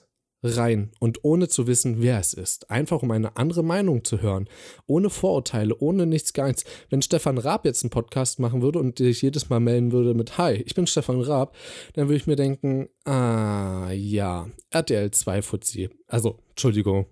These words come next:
ich mag Stefan Raab jetzt nicht unbedingt gern. Ich weiß, da gibt's sehr, sehr viele Fans. Fühlt euch nicht angegriffen. Ich hab ihn nie wirklich geschaut. Ich fand seinen Humor nicht sehr gut. Ich fand seine Shows nicht wirklich gut. Ich hab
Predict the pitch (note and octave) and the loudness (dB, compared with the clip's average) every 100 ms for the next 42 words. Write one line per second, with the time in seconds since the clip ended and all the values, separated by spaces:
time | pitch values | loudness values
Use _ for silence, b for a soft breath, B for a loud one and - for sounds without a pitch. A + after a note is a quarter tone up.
0 | - - A2 G#2+ - G2+ F2 G2 G#2 A#2 | -4 -2 0 0 2 2 0 0 -2 0
1 | G2+ G#2+ - G#2+ G#2 G#2+ G#2 A2 A#2 - | 0 0 0 0 2 0 0 0 0 0
2 | G#2 G#2+ G2+ - G#2+ G#2+ A2+ G2+ - A#2+ | 0 0 0 0 0 0 0 -2 0 0
3 | C3 - _ - A#2+ A2 A2 G#2+ B2 C3 | 0 -4 _ -4 0 2 0 0 0 0
4 | D3+ C#3 E3 B B B B B B C#3+ | -2 0 -2 B B B B B B -2
5 | D#3+ D#3 D3+ C3+ C3 B2 - D3 C#3 C3+ | 2 2 2 0 -2 -2 2 2 2 0
6 | A#2+ A#2 A#2 A#2 B2+ A#2+ - A#2+ A2+ A#2 | 2 2 2 2 2 0 -2 -2 0 0
7 | A2 A2+ G#2+ G#2 - A#2 A2+ A#2 A2+ A2+ | -2 0 2 0 0 0 0 0 -2 -2
8 | - A2+ G#2+ - - A2 | -2 -2 -2 -6 -6 -6